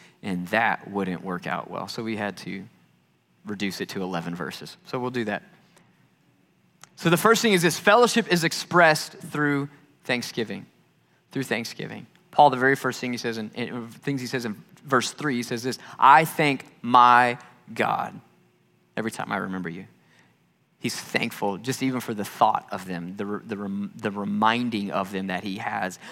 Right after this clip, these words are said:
But I wanna focus just briefly for a moment on the phrase, "my God."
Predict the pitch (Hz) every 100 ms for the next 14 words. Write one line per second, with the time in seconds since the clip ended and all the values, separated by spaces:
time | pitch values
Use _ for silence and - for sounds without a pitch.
0 | - 180 175 208 220 - 240 226 170 170
1 | 156 160 175 160 175 160 143 175 220 -
2 | 151 127 143 131 131 135 - - - -
3 | 160 156 165 160 147 131 135 139 127 127
4 | 104 101